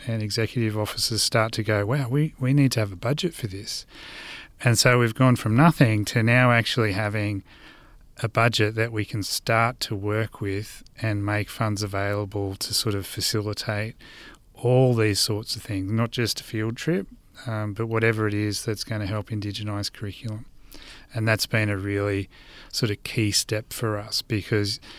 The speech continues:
once you get into this space, you realise how many things we need to be doing differently, and no one wants to do anything for free. <laughs> So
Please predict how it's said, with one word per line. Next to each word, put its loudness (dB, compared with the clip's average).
once 2
you 6
get 6
into 2
this 0
space, -2
you -2
realise -2
how 2
many 2
things 2
we -2
need -2
to -6
be -2
doing -2
differently, 0
and 0
no 4
one 4
wants 0
to -4
do -4
anything -2
for -10
free. 0
<laughs> -10
So 6